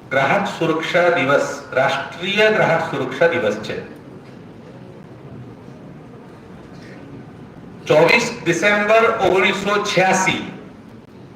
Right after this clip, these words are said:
એ દિવસે ભારતની સંસદમાં પહેલી વાર ગ્રાહક સુરક્ષાનો કાયદો પસાર કરવામાં આવ્યો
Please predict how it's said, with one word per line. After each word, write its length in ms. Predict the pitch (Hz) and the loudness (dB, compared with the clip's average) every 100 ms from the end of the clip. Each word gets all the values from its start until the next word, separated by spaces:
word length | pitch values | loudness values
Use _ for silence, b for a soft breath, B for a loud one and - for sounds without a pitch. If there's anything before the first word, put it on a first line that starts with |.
| - - - - - - - - - - - | -20 -20 -20 -20 -20 -20 -20 -20 -20 -8 0
એ 100 | 196 | 2
દિવસે 440 | 214 185 233 233 | 4 2 4 4
ભારતની 640 | - 165 180 180 - 214 - | 6 4 2 2 -2 -4 0
સંસદમાં 720 | 185 180 190 185 208 214 208 | 0 2 0 2 2 2 4
પહેલી 400 | 151 156 185 180 | 4 4 4 4
વાર 680 | 180 180 151 131 - - - - - - - - - | 4 4 4 2 0 -6 -12 -18 -20 -20 -20 -18 -4
ગ્રાહક 460 | 139 - 220 - 185 | 0 4 2 2 2
સુરક્ષાનો 840 | 180 185 185 180 180 202 202 - | 2 2 0 2 4 4 4 4
કાયદો 500 | 165 151 156 180 185 | 6 6 6 4 2
પસાર 440 | - - 165 165 160 | 0 2 4 4 4
કરવામાં 580 | 135 139 147 151 - | 2 2 2 2 2
આવ્યો 680 | 170 - - - - - - | 2 4 6 4 2 -2 -10